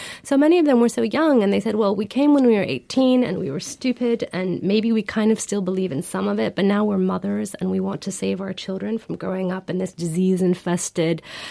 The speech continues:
you know, hell, and we've just moved on. We're in a different place in our lives." Um, and I think that's an uncomfortable way of having to kind of accept that someone might not be violent again simply because they've moved on. But I think we see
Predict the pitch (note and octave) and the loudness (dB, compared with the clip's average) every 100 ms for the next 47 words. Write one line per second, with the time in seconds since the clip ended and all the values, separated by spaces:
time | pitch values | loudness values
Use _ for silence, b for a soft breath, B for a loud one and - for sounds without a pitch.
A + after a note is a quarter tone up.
0 | B _ F#3+ F3 - G3+ F3 G#3 A#3+ B3+ | B _ 0 0 -2 -2 -2 -2 -4 -6
1 | B B - G#3+ A3+ B3+ - C4 A#3+ - | B B 2 4 4 0 0 0 0 -2
2 | B3 C4+ F#3+ F#3+ F#3+ G3 G#3 A#3 - F#3 | 0 0 0 0 0 -2 -6 -8 -2 -4
3 | F3+ F#3 F3 - - - - - B B | -2 -6 -6 -8 -10 -12 -14 -16 B B
4 | B - G3+ G#3 G#3 G#3+ A3 C4 B3 - | B -2 0 2 0 -2 2 2 2 -10
5 | - _ - G3+ G3+ G#3+ D#3+ G3 F#3 G#3 | -16 _ 0 2 4 2 4 2 2 0
6 | - G3+ F#3 F3 D#3+ G#3+ A3+ E3 E3+ F3 | 2 2 4 4 4 6 6 4 0 -2
7 | F3 E3+ - - G3+ F#3+ E3+ E3 D#3 - | 0 -2 -4 -4 -2 0 -2 -2 -6 -2
8 | - - E3+ - F3+ F3 E3+ E3 D#3+ D3 | -2 -2 -6 0 2 4 4 2 0 -4
9 | - G3 D#4 - - _ _ _ _ - | -2 0 0 -2 -6 _ _ _ _ -2
10 | G3+ D#3 D3+ D3 C#3 - E3+ C3 E3+ F3+ | 0 2 0 -2 -6 -8 -8 -8 -4 -4
11 | E3+ E3+ E3+ E3+ F#3 D#3 D#3+ D#3 D#3 D#3 | -2 -6 -6 -4 -2 -2 -2 -2 2 0
12 | D3+ C4 D4+ A#3 G3 E3+ F3 _ F3 F#3+ | 0 0 2 2 2 -2 -4 _ -4 -4
13 | F3+ F3+ - G3 F3+ | -2 -4 0 2 2